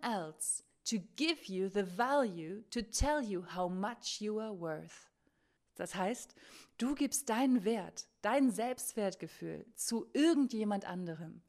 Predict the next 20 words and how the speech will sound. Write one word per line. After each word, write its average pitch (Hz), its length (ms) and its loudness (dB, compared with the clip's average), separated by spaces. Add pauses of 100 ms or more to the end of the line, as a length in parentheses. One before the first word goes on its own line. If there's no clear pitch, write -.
(280)
zu - 120 0
Leuten, 240 380 6
die 226 80 6
du 247 80 6
nicht 233 260 4
mal 247 220 4
kennst, - 760 4 (680)
zu - 160 -2
irgendwelchen 226 720 4
Leuten, 208 420 2
die 180 80 -2
deine 185 240 0
Bilder 180 400 2
liken. - 480 -12 (800)
Und 220 120 2
du 277 80 8
fragst 240 600 4
genau 233 540 6
diese 240 380 2
Leute 214 640 0